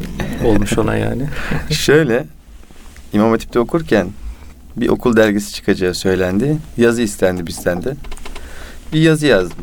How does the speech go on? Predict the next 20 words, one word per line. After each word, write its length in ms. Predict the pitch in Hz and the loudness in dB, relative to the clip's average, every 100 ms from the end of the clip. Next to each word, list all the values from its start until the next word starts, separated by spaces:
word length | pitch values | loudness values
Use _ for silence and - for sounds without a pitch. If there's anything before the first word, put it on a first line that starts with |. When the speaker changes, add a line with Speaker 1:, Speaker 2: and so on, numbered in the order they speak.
| - | 0
Speaker 2:
Azade 500 | 110 104 104 101 101 | 2 4 2 2 -2
isminde 420 | - 92 95 113 | -4 -6 -6 -8
bir 100 | 95 | 0
dergi. 320 | 98 92 85 82 - - - - - - - - - - - - - - | 0 0 -4 -10 -14 -14 -16 -16 -16 -16 -16 -18 -18 -18 -16 -18 -14 -10
Sonrasında 680 | - 123 131 135 139 151 151 | -6 -4 -4 -4 0 0 0
Mavi 340 | 117 117 127 | 0 0 2
Elma 280 | 139 113 104 | 0 -2 -2
diye 160 | 107 123 | -2 -4
bir 320 | 143 139 - - - | -6 -8 -16 -16 0
felsefe 420 | 123 113 120 113 | 2 2 -4 -2
dergisi 500 | 95 90 85 - 92 - - - - - | -2 -2 -8 -12 -14 -14 -20 -20 -20 -14
çıkacaktı. 460 | - 90 180 165 | -6 0 0 2
Yine 120 | 156 | 4
okul 300 | 127 104 113 | 4 2 0
bünyesinde. 420 | 92 87 92 120 131 | 0 -2 -4 -4 0
Ona 240 | 165 165 | 4 4
da 120 | 110 | 2
bir 60 | 87 | 0
yazı 240 | 87 92 | -4 -2
yazdım. 360 | 82 85 107 | -4 -4 -8